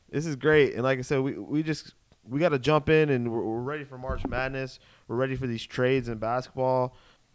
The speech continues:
We're getting over. I, I'm not gonna lie. I'm sad that football's over. I mean, we still, you know, got some last minute trades. We got, like we sp-, spoke of, the trade deadline in March, but also the trade deadline for basketball is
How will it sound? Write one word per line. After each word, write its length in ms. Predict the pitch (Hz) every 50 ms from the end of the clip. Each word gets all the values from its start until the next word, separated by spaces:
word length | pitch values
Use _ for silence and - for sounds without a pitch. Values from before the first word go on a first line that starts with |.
| _ _ -
We're 140 | - 113
getting 260 | 113 139 143 139 127 127
over. 540 | 131 135 135 135 139 135 135 127 - - - _ _ _ _ _ _ _ 120
I, 120 | 117 110 - -
I'm 120 | 117 131 143
not 180 | 139 123 117
gonna 160 | 127 123 120
lie. 440 | 117 120 117 123 123 110 120 123 123 - _ _ _ _ -
I'm 140 | 117 127 127
sad 500 | - - - 120 117 139 156 160 156 143
that 120 | 143 139 -
football's 380 | 165 156 151 151 151 147 139
over. 440 | 151 160 160 156 170 170 170 165 - -
I 60 | 113 113
mean, 260 | 117 120 117 113 113
we 80 | 117 120
still, 300 | - - 143 139 131 123 113 - 117
you 100 | 123 120
know, 140 | 120 120
got 200 | 117 120 123 113
some 160 | - 117 117 113
last 240 | 117 120 120 - -
minute 160 | 120 113 -
trades. 380 | - 120 117 117 123 123 117 113
We 60 | 113
got, 200 | 113 113 110 - _ _ -
like 120 | 113 110
we 100 | 101 110 110
sp-, 240 | - - 117 107 -
spoke 300 | - - 120 117 113 -
of, 140 | 123 120 113
the 80 | 113 107
trade 260 | - 120 117 117 110
deadline 520 | 117 117 117 117 117 120 120 120 120 120 - - - - _ _ -
in 120 | - 110 110
March, 440 | 110 113 123 127 - - - - _ _ _ _ _ -
but 100 | 120 120
also 240 | 127 143 139 151
the 80 | 135 120
trade 240 | - 139 123 123 120
deadline 340 | 123 123 123 123 123 120 117
for 100 | 127 120
basketball 460 | 120 123 - 147 - - 113 107 104 104
is 120 | -